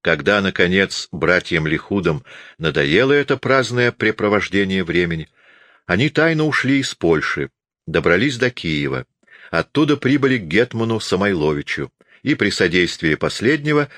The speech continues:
благополучно явились в Москву шестого марта тысяча шестьсот восемьдесят пятого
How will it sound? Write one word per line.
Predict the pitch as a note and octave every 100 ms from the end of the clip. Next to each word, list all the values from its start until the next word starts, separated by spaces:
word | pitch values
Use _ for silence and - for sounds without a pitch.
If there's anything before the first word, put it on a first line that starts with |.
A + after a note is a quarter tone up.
| -
благополучно | - D#2 - - D#2 A2 D3+ -
явились | B2 G#2+ G2 G2+ F#2+ D#2+
в | C2+
Москву | C2+ - - D#2 D#3+ - - -
шестого | - - - - E2+ C#2+
марта | C2 D#2 C3+ - B2+ B2+ _ -
тысяча | A2 C#3 B2 -
шестьсот | A2+ - - - F#2+ F#2+ _ _
восемьдесят | C#2+ C2 F2 - F2+ F2+ - F2
пятого | - C#2+ C#2 D2+ C#2